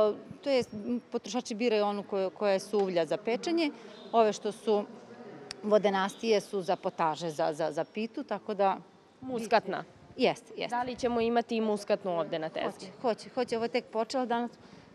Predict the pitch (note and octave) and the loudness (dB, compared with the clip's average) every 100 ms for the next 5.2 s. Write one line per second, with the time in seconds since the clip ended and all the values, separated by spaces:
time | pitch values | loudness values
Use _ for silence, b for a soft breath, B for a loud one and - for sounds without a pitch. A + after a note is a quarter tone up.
0 | D4 E4 C#4 C4+ - C4 B3+ A#3 - - | -2 0 2 0 0 2 2 2 -6 -14
1 | - A#3+ C4+ A#3+ A#3 C4+ C4 B3+ A3+ D4+ | -2 6 6 6 6 6 6 2 0 2
2 | C4 A#3+ C4+ B3 A3 B3 A3+ A3+ A#3+ A#3 | 2 2 2 2 4 6 6 4 0 2
3 | A#3+ A#3+ A#3 G#3+ G#3+ - G#3 F#3+ G#3+ G3 | 4 2 6 8 10 8 6 0 4 4
4 | - B B - A3+ - G#3+ G3 G3 C#4 | 2 B B 2 2 4 4 2 2 -2
5 | - B3 | 0 -2